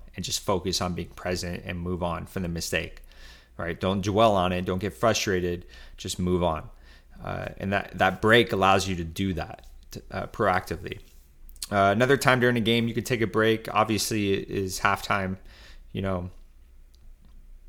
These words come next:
of course, you wanna listen to your coach, uh, during halftime, talk to your teammates, but also you can find thirty seconds in there, a minute to, to be in your own head and, and,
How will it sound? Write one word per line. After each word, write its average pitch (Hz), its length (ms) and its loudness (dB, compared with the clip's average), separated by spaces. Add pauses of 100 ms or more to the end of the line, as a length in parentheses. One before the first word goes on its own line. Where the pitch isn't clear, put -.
(200)
of - 140 -8
course, 143 240 8
you 135 80 4
wanna 120 140 2
listen 123 260 2
to 113 140 -2
your 104 80 2
coach, - 580 2 (320)
uh, 107 200 0
during 113 260 0
halftime, 120 520 4
talk 104 260 2
to 110 80 -4
your 98 40 -6
teammates, 120 400 0
but 113 140 -2
also 117 360 2 (440)
you 110 120 -2
can 123 160 2
find 113 380 6
thirty 117 220 4
seconds 104 520 2
in 104 120 -2
there, 101 280 2
a - 60 -4
minute 104 480 2
to, 98 400 0
to 95 480 -2 (560)
be 113 140 4
in 107 80 4
your 104 160 2
own 104 100 0
head 104 540 4
and, 95 180 -2
and, 90 440 -4